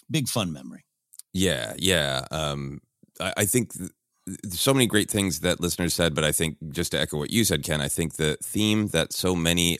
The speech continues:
Speaker 2: of them said, "Hey, the positivity does make a difference." And with a real knowledge that we're in this, uh, space where, uh, you know, doing something nasty or challenging i-, in putting that
Speaker 1: Mm-hmm.
Speaker 2: in your, your headline will, will get more clicks, right? That
Speaker 1: Yeah.
Speaker 2: we're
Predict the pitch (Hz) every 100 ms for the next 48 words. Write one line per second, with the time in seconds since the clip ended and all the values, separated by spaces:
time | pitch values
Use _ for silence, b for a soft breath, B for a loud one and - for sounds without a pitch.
0 | 85 76 73 76 76 73 _ _ - -
1 | 85 76 73 69 - _ _ _ _ -
2 | 90 87 76 80 - 80 80 78 69 85
3 | 73 73 69 - - 76 76 71 71 73
4 | - 71 78 - 58 - - 101 87 90
5 | 87 110 107 82 80 82 78 65 - 71
6 | 71 - 78 73 78 76 71 - - 73
7 | 69 - 80 73 - 73 69 65 B B
8 | B 73 71 65 _ 87 78 69 - 76
9 | 71 85 80 80 73 76 71 73 - 71
10 | - 71 71 73 73 73 _ - 80 82
11 | 73 80 73 71 71 69 69 69 - 73
12 | 71 85 76 71 73 71 73 - 87 87
13 | 95 78 - 95 - - 69 87 _ -
14 | 73 69 - 80